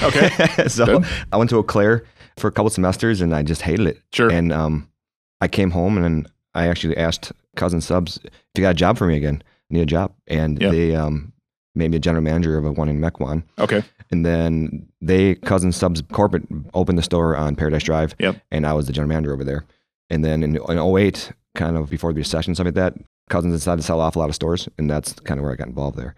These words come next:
Speaker 1: Gotcha. Okay.
Speaker 2: It's been a heck of a ride. It's been awesome. A lot, a big learning opportunity, that's for sure.
Speaker 1: Sure.
Speaker 2: I mean, I learn new stuff every day.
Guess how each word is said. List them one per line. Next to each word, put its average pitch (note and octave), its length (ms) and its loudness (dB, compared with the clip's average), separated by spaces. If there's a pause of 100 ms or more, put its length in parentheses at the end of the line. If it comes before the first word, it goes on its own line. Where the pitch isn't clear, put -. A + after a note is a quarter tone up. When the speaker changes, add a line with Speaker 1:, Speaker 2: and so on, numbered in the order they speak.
Speaker 1:
Gotcha. F2 400 -2
Okay. - 180 -6 (400)
Speaker 2:
It's A#2+ 180 -2
been C#3 400 2 (200)
a F#2+ 60 -2
heck A2 140 0
of G2 80 0
a - 20 2
ride. F2+ 320 2 (100)
It's - 200 -4
been E2+ 160 0
awesome. E2 480 -2
A F#2 40 -8
lot, F2 280 0
a - 20 -2
big F#2+ 340 0
learning E2+ 360 2
opportunity, A#2+ 440 0
that's - 160 -2
for F#2+ 80 -6
sure. A#2+ 300 -2
Speaker 1:
Sure. - 180 2
Speaker 2:
I D#2+ 40 4
mean, E2+ 100 2
I - 20 0
learn F2 160 2
new F2 80 2
stuff F2 200 -2
every D#2 160 -4
day. F#2 320 0